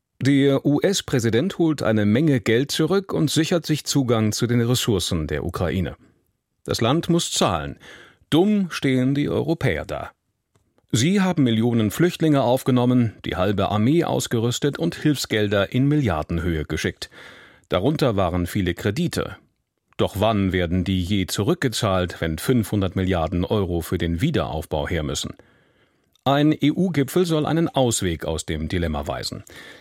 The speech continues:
Denn eine europäische Nachkriegsstrategie für eine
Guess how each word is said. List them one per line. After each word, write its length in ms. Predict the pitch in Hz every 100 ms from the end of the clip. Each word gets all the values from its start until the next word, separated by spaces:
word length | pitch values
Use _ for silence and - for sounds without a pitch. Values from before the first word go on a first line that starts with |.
| _
Denn 240 | 107 95 90
eine 380 | 87 90 82 -
europäische 600 | 90 87 127 117 - 95
Nachkriegsstrategie 1080 | 92 92 - 123 - - 135 139 131 156
für 180 | - 107
eine 400 | 95 98 87 85